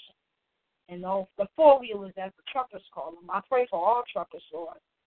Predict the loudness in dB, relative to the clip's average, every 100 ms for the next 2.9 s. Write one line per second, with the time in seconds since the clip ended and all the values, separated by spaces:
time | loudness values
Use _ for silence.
0 | _ _ _ _ _ _ _ _ -14 -10
1 | -8 -8 0 4 4 4 -4 -8 -4 -4
2 | -4 _ _ _ _ _ _ -8 -8